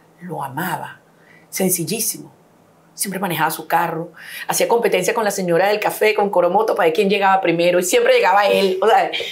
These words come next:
era siempre el tema de la responsabilidad y el ejemplo, y eso me marcó mucho mi vida, ¿no?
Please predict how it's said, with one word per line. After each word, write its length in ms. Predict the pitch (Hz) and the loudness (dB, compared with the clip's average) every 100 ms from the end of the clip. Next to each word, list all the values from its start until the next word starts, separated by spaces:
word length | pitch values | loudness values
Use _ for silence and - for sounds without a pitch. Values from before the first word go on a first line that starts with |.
| - - - | -14 -6 2
era 180 | 240 240 | 2 2
siempre 460 | - 285 277 247 | 0 2 2 2
el 80 | 233 | 2
tema 240 | 208 214 | 2 0
de 80 | 220 | 2
la 120 | 175 | 0
responsabilidad 1000 | 170 170 - 170 165 165 160 156 170 - - | 0 -4 -4 -4 -2 -2 -4 -2 0 0 0
y 80 | 185 | -2
el 60 | |
ejemplo, 340 | 165 165 156 160 | 0 -2 -2 -4
y 120 | 214 | -4
eso 160 | 233 262 | -4 -4
me 80 | 214 | -4
marcó 320 | 180 147 165 | -4 -4 -6
mucho 380 | 165 165 160 175 | -6 -8 -10 -8
mi 100 | 156 | -8
vida, 320 | 139 135 135 | -8 -10 -10
¿no? 180 | 180 | -12